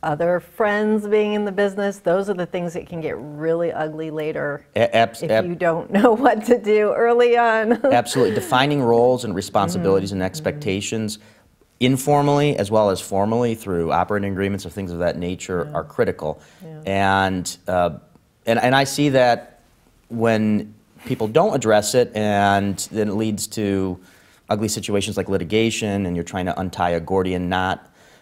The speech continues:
Speaker 2: uh, <laughs> after the fact. And, uh, I think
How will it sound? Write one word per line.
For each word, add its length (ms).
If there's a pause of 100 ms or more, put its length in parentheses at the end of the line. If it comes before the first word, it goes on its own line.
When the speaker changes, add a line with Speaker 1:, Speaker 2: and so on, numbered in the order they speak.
(120)
Speaker 2:
uh, 1040 (140)
<laughs> 40
after 280
the 100
fact. 520 (100)
And, 480
uh, 380
I 100
think 240